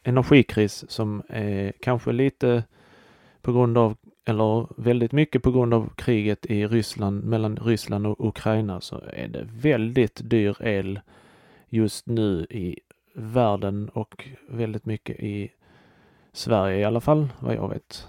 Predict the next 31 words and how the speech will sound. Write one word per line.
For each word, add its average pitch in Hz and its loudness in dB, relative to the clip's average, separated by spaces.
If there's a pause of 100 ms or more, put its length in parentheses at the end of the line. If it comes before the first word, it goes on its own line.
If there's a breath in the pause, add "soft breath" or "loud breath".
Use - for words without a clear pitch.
(100)
I 120 0
södra 135 4
Sverige 113 0
speciellt. - -4 (280)
Men 123 -2
problemet 120 0
med 117 -2
det 117 0 (140)
är 110 -8
ju 107 -4
inte 117 -6
så - -4
mycket 123 0
att - -8
vi 123 -4
inte 123 -2
har 120 -2
ström, 110 -2 (1000 soft breath)
eh, 101 -4
som 104 -6 (520)
vi 120 -2
har 113 2
tillgång 117 -2
till 110 -8
ström, 120 -4
utan 107 -6
det 104 -8
är 107 -6
distributionen 113 -2
av 101 -4
det 92 -6